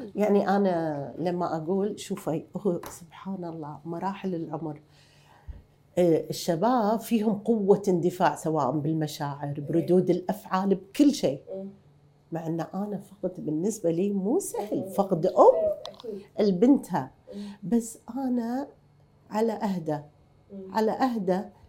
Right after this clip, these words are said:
Speaker 1: ليش؟ أولا، أولا عندي أنا كل بال، يعني، مو ب-، يقيني
Speaker 2: مم.
Speaker 1: إن ربي بيعوضني.
Speaker 2: مم.
Speaker 1: مو ضروري يعوضني شيء مادي، بيعوضني السكينة،
Speaker 2: مم.
Speaker 1: الطمأنينة،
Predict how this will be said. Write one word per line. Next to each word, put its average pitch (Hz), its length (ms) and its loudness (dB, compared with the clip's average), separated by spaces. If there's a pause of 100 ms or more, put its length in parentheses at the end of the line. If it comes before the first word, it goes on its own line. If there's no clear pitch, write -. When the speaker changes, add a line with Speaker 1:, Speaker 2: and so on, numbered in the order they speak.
Speaker 1:
ليش؟ 285 360 4 (220)
أولا، 302 500 6
أولا 285 500 -2 (460)
عندي 302 360 4
أنا 277 200 2
كل 285 640 2
بال، 240 380 -2 (240)
يعني، 208 300 -4
مو 254 120 -2
ب-، 226 240 -4
يقيني 208 920 2 (240)
Speaker 2:
مم. 208 100 -14 (100)
Speaker 1:
إن 202 140 0
ربي 147 340 -4
بيعوضني. 139 720 -12 (460)
Speaker 2:
مم. 202 100 -10 (760)
Speaker 1:
مو 196 120 0
ضروري 269 520 0
يعوضني 226 480 -2
شيء 180 240 -6
مادي، 175 580 -10
بيعوضني 190 460 0
السكينة، 156 1000 -6 (220)
Speaker 2:
مم. 190 300 -12
Speaker 1:
الطمأنينة، 170 1080 -2